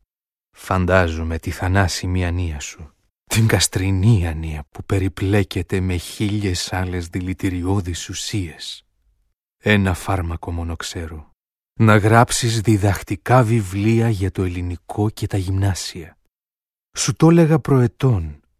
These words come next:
τώρα όμως η ιδέα μου θα σου φαίνεται λιγότερο χειμερική,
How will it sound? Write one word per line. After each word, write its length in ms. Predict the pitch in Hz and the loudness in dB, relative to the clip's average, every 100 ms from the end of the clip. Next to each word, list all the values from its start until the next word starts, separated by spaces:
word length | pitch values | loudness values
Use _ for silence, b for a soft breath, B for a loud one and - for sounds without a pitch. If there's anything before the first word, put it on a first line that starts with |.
| _ _ | _ _
τώρα 280 | - 98 92 | -4 -2 0
όμως 380 | 92 92 - | 0 -2 -4
η 140 | 104 95 | -4 -2
ιδέα 400 | 92 107 120 85 | 0 2 2 0
μου 180 | 82 80 | -6 -8
θα 140 | 104 | -8
σου 140 | 95 | -8
φαίνεται 400 | 98 107 101 101 | -6 -2 0 0
λιγότερο 640 | 104 104 95 110 - 87 82 | 0 0 2 0 0 -6 -10
χειμερική, 720 | - 92 90 85 - 92 82 | -12 -8 -8 -8 -14 -16 -16